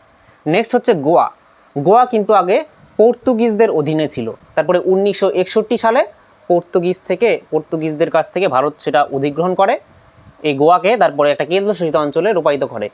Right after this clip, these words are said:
কিন্তু কেন্দ্রশাসিত অঞ্চল হওয়ার পরে বর্তমানে তো ভারত একটা, এই যে গোয়া একটা রাজ্য, তাহলে সেই গোয়াকে রাজ্যের মর্যাদা দেওয়া হয় উনিশশো সাতাশি সালে।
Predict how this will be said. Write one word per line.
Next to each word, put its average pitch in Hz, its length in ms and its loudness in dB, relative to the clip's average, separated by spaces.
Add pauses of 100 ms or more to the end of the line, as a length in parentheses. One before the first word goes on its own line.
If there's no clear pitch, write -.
(360)
কিন্তু 190 180 -4
কেন্দ্রশাসিত 180 500 -4
অঞ্চল 160 300 0
হওয়ার 151 180 0
পরে 220 300 0 (300)
বর্তমানে 160 460 2
তো 175 140 0
ভারত 156 240 -2
একটা, 175 340 0
এই 160 100 0
যে 156 80 -4
গোয়া 160 220 2
একটা 170 160 -2
রাজ্য, 185 400 2 (360)
তাহলে 165 140 -2
সেই 180 180 -2
গোয়াকে 156 480 2
রাজ্যের 147 380 0
মর্যাদা 160 380 2
দেওয়া 139 180 4
হয় 139 180 2
উনিশশো 147 540 -2 (280)
সাতাশি 196 520 -4
সালে। 113 260 -8